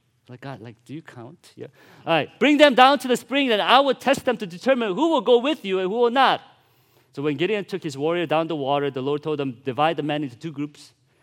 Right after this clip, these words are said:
In one group, put all those who cup water in their hands and lap it up with their tongue like dogs. In other group, put all those who kneel down and drink with their mouth to the stream." And there's no, like,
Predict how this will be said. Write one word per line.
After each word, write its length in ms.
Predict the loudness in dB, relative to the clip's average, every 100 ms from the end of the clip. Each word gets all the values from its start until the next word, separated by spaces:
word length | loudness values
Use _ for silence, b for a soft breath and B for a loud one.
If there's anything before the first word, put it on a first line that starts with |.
| _ -14
In 140 | -8
one 180 | -6 -6
group, 280 | -4 -6 -6
put 140 | -6
all 380 | -2 0 2 2
those 220 | 0 -4
who 80 | -6
cup 300 | -8 -8 -6
water 340 | -4 -2 -2 -2
in 160 | -4
their 140 | -4 -2
hands 260 | -2 -2
and 180 | -4 -2
lap 220 | 0 0
it 100 | 0
up 280 | 2 0 -2 B B
with 120 | -8
their 120 | -8
tongue 300 | -6 -6 -4
like 220 | -4 -4
dogs. 420 | -2 0 0 -4 -16 b b
In 100 | -8
other 240 | -4 -4
group, 300 | -2 -4 -4
put 160 | -8 -8
all 320 | -2 0 0
those 260 | -2 -4 -4
who 120 | -8
kneel 240 | -4 -2 -2
down 280 | -2 -2
and 140 | -4 -6
drink 280 | -6 -6 -6
with 120 | -8
their 120 | -6
mouth 280 | -2 -2 -4
to 60 | -10
the 100 | -14
stream." 420 | -8 -6 -4 -8 b b b b b b _ _ _ _ _ _ _
And 100 | 0
there's 240 | 0 0 -2
no, 340 | 0 2 4
like, 460 | 2 2 2 -2